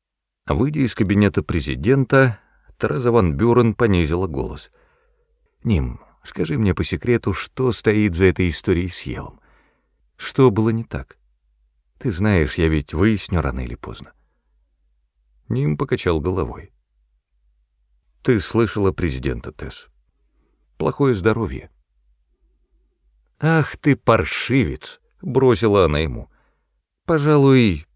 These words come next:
не пущу тебя к телевизионщикам до следующей недели". Гарри Лондон прочел сообщение об отставке Пола Йела и на следующий день пришел к нему. "Будь у меня выдержка",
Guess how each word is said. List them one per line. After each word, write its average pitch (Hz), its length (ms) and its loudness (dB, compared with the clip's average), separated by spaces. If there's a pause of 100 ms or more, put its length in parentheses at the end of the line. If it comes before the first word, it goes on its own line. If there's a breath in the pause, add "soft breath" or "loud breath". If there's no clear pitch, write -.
(300)
не 175 120 -6
пущу 151 380 2
тебя 127 240 4
к - 40 -16
телевизионщикам 117 880 4
до 120 120 4
следующей 104 600 0
недели". 76 480 -4 (2000)
Гарри 123 280 2
Лондон 113 760 4
прочел 113 400 0
сообщение 101 560 2
об 82 100 2
отставке 87 560 -2
Пола 71 340 -2
Йела 113 500 0 (520 soft breath)
и 62 320 -4
на 78 140 0
следующий 85 460 -2
день 113 280 2
пришел 92 400 -2
к - 100 -18
нему. 58 340 -8 (1400)
"Будь 110 260 -6
у 110 80 2
меня 104 260 4
выдержка", 101 800 2